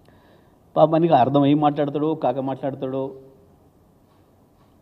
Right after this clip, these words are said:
మరి కనీసం అధికారులను అడిగి వివరాలు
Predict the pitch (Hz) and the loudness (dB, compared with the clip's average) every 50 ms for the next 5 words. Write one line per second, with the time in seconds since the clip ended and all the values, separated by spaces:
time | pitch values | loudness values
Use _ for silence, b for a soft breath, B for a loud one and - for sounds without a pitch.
0 | _ _ _ _ _ _ _ _ _ _ _ _ _ _ _ _ _ _ _ _ | _ _ _ _ _ _ _ _ _ _ _ _ _ _ _ _ _ _ _ _
1 | _ _ _ _ _ _ _ _ _ _ _ _ _ _ _ _ _ _ _ _ | _ _ _ _ _ _ _ _ _ _ _ _ _ _ _ _ _ _ _ _
2 | _ _ - - 269 - 208 180 196 214 269 247 165 147 156 160 208 196 190 190 | _ _ -4 -2 2 6 6 6 6 4 2 2 2 2 4 4 2 2 2 2
3 | 185 180 170 160 165 165 214 247 - - 302 240 147 135 151 185 202 170 | 2 4 6 6 6 4 2 -2 -4 -8 -8 -2 2 4 8 8 8 6